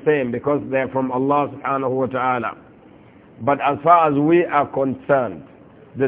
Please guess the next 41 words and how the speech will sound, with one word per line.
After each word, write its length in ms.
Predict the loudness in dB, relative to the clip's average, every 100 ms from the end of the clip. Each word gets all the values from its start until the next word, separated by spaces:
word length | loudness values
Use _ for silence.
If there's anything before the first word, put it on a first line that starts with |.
| 2
thing 320 | 2 2 2
we 160 | 0 0
should 140 | -2
know 480 | 2 6 10 8 6 2
first, 260 | 2 2 -6 -20 -20 -20 -20 -20 -20 -20 -20 -20 -20 -20 -2
that 220 | 2 2
is 180 | 0 0
the 120 | -2
greatest 560 | 2 4 4 4 0 -2 -2
on 280 | 0 0 0
earth, 240 | 2 2 0 -10 -20 -20 -20 -8 -2
if 180 | -2 0
we 140 | 2
don't 340 | 6 4 4 2
know 200 | 4 4
it, 320 | 2 -2 -2
the 100 | 0
rest 300 | 2 2 -2
of 140 | -4 -4
the 80 |
deen 320 | 0 2 4 2
will 120 | 2
not 280 | 2 2 4
be 80 |
useful, 560 | 2 2 0 2 2 0 -10 -20 -20 -2
is 220 | 2 2 0 -2
Tawheed. 520 | -2 0 0 0 -2 -6
And 240 | -4 0
that 260 | 0 0 -2
is 140 | -2
what 280 | 0 0 0
the 80 | -2
ayah 460 | 2 4 4 2 0
teaches. 340 | -2 -4 -8 -16 -18 -20 -20 -20 -20 -20 -20 -10 -4
So 140 | -2
Allah 340 | 0 2 2 2
has 120 | 0
made 280 | 0 0 0
it 100 | -2
the 80 | -2
greatest 520 | 2 2 2 -2